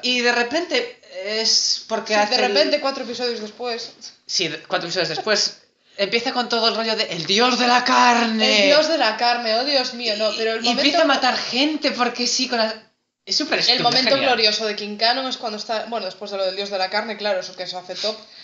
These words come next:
Speaker 2: Es el momento ese en el que están en la reunión con la peña esta, a la que,
Speaker 1: Sí.
Speaker 2: con la que iba a negociar y se los carga a todos.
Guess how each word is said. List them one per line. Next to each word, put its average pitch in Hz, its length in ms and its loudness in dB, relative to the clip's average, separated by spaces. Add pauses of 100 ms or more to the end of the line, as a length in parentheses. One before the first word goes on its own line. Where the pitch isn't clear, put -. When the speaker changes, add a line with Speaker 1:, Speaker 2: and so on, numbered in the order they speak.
(220)
Speaker 2:
Es 247 200 -4
el 294 100 -6
momento 269 540 -2
ese 262 480 -4
en 226 80 -12
el 220 160 -8
que 220 80 -14
están 226 340 -8
en 233 100 -8
la 214 120 -4
reunión 202 460 -8
con 214 180 -8
la 185 140 -4
peña 202 280 -8
esta, 202 280 -6
a 190 40 -4
la 190 140 -8
que, 190 100 -14
Speaker 1:
Sí. - 300 -4
Speaker 2:
con 196 120 -4
la 190 80 -4
que 208 120 -10
iba 202 100 -4
a - 40 -2
negociar 208 560 -4
y 214 80 -12
se 208 100 -8
los 196 140 -16
carga 208 260 -8
a 190 80 -14
todos. 196 340 -12